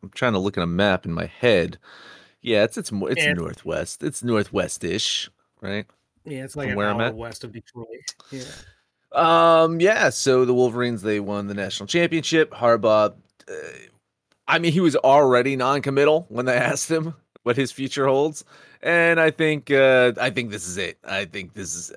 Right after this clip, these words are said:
Speaker 1: I, he got the national championship. He brought a national championship, uh, to that, uh, program. He's done. He's coming to the N F L, so watch out. Uh,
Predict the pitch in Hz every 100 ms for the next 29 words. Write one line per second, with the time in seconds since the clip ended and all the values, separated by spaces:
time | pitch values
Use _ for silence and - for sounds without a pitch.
0 | - 98 98 101 90 _ _ _ - 123
1 | 143 135 135 127 135 139 131 127 127 135
2 | - 95 - 113 139 131 131 123 127 131
3 | 120 117 110 120 - _ _ _ _ 87
4 | 110 104 135 120 117 - - 113 110 107
5 | - _ - 143 131 139 135 139 _ _
6 | _ _ _ - 151 156 107 127 120 120
7 | 110 123 123 113 98 107 104 101 110 107
8 | 104 101 - 101 95 92 95 95 101 92
9 | 92 - 98 87 85